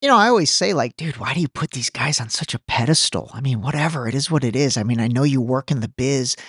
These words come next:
And so, by the way, the biz, <laughs> you like how I dropped that? The biz. That's, like, short for the business. Oh my God.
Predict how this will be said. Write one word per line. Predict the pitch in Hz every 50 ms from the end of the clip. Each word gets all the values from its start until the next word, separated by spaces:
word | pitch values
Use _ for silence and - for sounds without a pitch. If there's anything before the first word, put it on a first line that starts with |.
| - - - -
And | - 131 127 123 117
so, | - - - 123 123 123 123 120 117 - _ _ - - - _ -
by | 113 110
the | 107 92
way, | 85
the | 78 101 - _ _
biz, | - 143 127 123 117 110 110 104 - - - - - - - _ _ -
<laughs> | - - - 127 - - - - - - - _ _ -
you | 107 107
like | 107 104 -
how | - 101
I | 95 120
dropped | - - 110 98 90 - -
that? | 123 113 - -
The | - 123 127 - -
biz. | 143 131 113 110 107 90 113 110 - - - - - - - _ _ _ _ _ _ _ -
That's, | - 117 107 - - 101
like, | 85 85 -
short | - - - - 110 87 -
for | - - 95 87
the | - - - 135 - -
business. | 117 92 - - - 73 - - - - - _ _ _ _ - - _ _ _ _ _ _ _ _ _ _ _ _ _ _ _ _ _ _ _ _ _ _ _ _ _ - -
Oh | 113 113
my | 107 - - 98
God. | - 113 110 78 - - - -